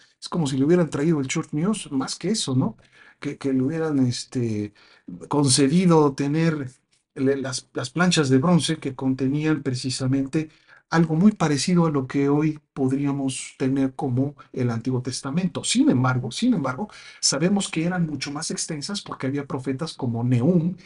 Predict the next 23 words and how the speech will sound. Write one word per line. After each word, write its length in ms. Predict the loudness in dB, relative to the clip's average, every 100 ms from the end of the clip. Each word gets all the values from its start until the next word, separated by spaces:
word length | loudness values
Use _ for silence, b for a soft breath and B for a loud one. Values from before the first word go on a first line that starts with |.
| B
Zenos 720 | -6 -4 0 -2 -2 -6 -8 -10
y 80 |
Senoc, 580 | -8 -2 0 0 -2 -6 b b b -4
que 140 | 2
no 220 | 2 2
tenemos 420 | -2 -8 -8 -8
noticia 500 | -10 -12 -10 -8 -4
de 220 | -4 -2 -2
ellos 380 | 0 -2 -4 B B B B
de, 220 | -2 2
en, 380 | 2 0 -4 -6
en 140 | 0
la 100 | 2
Biblia, 420 | 4 4 4 2 -4 b b
y 140 | -4
que 180 | 2 2
hablaban, 560 | 4 2 2 2 0 -8 _ _
más 200 | -10 -4
adelante 460 | -2 0 -2 0 2
lo 140 | 2
vamos 320 | 0 -4 -2
a 80 | 0
ver, 240 | 0 -2